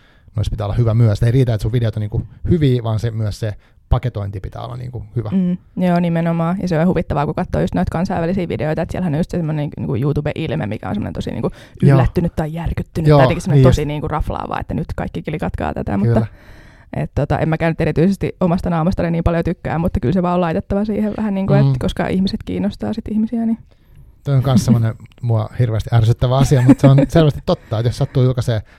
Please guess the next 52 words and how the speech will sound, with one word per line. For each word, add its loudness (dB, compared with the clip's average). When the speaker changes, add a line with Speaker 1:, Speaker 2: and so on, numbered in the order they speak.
Speaker 1:
oman 2
naaman 4
kuvan 2
jonnekin -4
someen, -2
niin 0
se -2
jotenkin -2
ihmiset -2
reagoi -4
siihen -12
heti, 0
Speaker 2:
Joo. 2
Speaker 1:
vaikkei -4
siinä -8
olisi -14
mitään -10
siinä -6
sisältöä. -8
Speaker 2:
Jep. -2
No 2
siis 2
sama 2
mä 0
oon 4
huomannut 2
Instagramissa, -2
että -4
kun -8
mä -4
oon -4
nyt -4
julkaissut -2
niinku -6
kirja-arvioita 0
Speaker 1:
Mm. 0
Speaker 2:
ja -2
sit -8
oikein -4
käyttänyt -4
monta -2
tuntia -2
jonkun -4
kirja-arvion -2
kirjoittamiseen -4
ja -8
hienon -6
kirjakuvan -6
ottamiseen -2
Speaker 1:
Joo, 0
Speaker 2:
ja -2
Speaker 1:
joo. -2